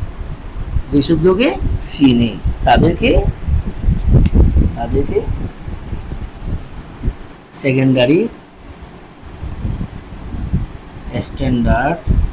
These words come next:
পদার্থ বলে। তাহলে খুব সহজ, শুধু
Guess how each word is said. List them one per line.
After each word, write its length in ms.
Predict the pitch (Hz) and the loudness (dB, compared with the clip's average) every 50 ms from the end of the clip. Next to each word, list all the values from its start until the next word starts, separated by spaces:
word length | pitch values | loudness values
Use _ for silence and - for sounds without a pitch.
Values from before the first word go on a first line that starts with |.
| - - - - - - - - - - - - - - - - - - - - - - - - - - - - - - - - - - - - - | 0 0 0 0 -4 -8 -8 -10 -12 -4 -2 2 2 2 2 0 -2 -10 -12 -10 -6 -4 -4 -4 -4 -4 -10 -16 -18 -16 -14 -14 -12 -12 -12 -12 -10
পদার্থ 520 | 131 127 123 127 123 120 - - - 139 135 156 185 226 233 - - - - - - - - - - - - - - - - - - - - - - - - - - - - - - - - - - - - - | -8 -6 -6 -6 -6 -6 -8 -12 -6 -2 2 2 2 2 2 -2 -4 -6 -8 -12 -16 -16 -14 -12 -12 -12 -10 -12 -12 -10 -8 -8 -8 -4 -4 -4 -4 -4 -8 -12 -14 -16 -16 -16 -16 -16 -16 -16 -16 -14 -6 -2
বলে। 260 | - 139 117 101 185 - - - - - - - - - - - - - - - | 0 2 2 2 0 -2 -6 -12 -16 -20 -20 -20 -20 -20 -20 -10 -8 -8 -6 2
তাহলে 200 | - 185 208 220 220 220 - - - - | 4 6 8 8 8 6 4 -2 -14 -4
খুব 200 | - 254 240 - | 0 0 0 2
সহজ, 440 | - - 269 247 220 202 185 160 147 | 4 6 6 8 10 10 8 8 6
শুধু 300 | - - 214 208 226 233 | 4 0 2 4 4 4